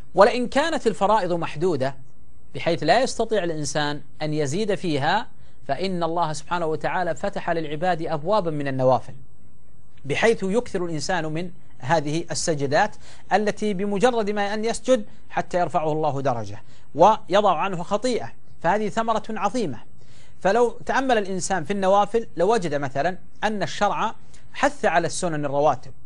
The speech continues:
وهي اثنا أو ثنتا عشرة ركعة، وكذلك أيضًا حث، حث على سنة الضحى وأقلها ركعتان وليس لأكثرها حد. كذلك أيضًا شرع للإنسان أن يقوم الليل، وقد كان النبي صلى الله عليه وسلم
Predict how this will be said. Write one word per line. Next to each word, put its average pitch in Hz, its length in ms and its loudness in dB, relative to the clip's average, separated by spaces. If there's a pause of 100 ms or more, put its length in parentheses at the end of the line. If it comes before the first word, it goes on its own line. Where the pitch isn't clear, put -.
وهي 147 340 2 (120)
اثنا 160 380 -4 (140)
أو 135 360 -2
ثنتا 165 260 -2
عشرة 170 400 0
ركعة، 220 340 -2 (440)
وكذلك 190 440 2
أيضًا 208 220 2
حث، 190 380 -4
حث 220 260 0
على 196 180 2
سنة 202 320 -2
الضحى 160 480 2
وأقلها 208 600 4
ركعتان 202 560 0 (380)
وليس 160 500 2
لأكثرها 151 1400 0
حد. 120 520 2 (420)
كذلك 208 400 2
أيضًا 208 320 0
شرع 185 320 2
للإنسان 160 540 -2
أن 147 200 -4
يقوم 175 340 -2
الليل، 190 400 0 (280)
وقد 143 220 -2
كان 180 240 0
النبي 160 280 -4
صلى 160 240 -2
الله 160 300 2
عليه 156 140 0
وسلم 151 500 -2